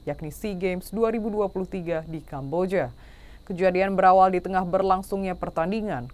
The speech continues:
kemudian muncul beberapa staf kepelatihan dari atlet pencak silat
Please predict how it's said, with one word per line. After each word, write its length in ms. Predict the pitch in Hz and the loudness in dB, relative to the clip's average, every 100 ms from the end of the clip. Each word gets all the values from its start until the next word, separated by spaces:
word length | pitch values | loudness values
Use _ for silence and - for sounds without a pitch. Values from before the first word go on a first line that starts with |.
| - | -10
kemudian 340 | 156 156 156 | -8 -4 -4
muncul 460 | 156 156 156 160 151 | -4 -8 -4 -4 0
beberapa 480 | 208 196 214 196 | 0 2 2 2
staf 320 | 190 - 165 - | 0 -2 -4 -4
kepelatihan 580 | - 160 151 156 156 | -6 -4 -4 -8 -6
dari 220 | 156 147 - | -4 -6 -8
atlet 400 | - 196 196 190 | -2 -2 0 -2
pencak 320 | 185 190 170 - | -2 -6 -6 -8
silat 320 | 185 156 | -6 -6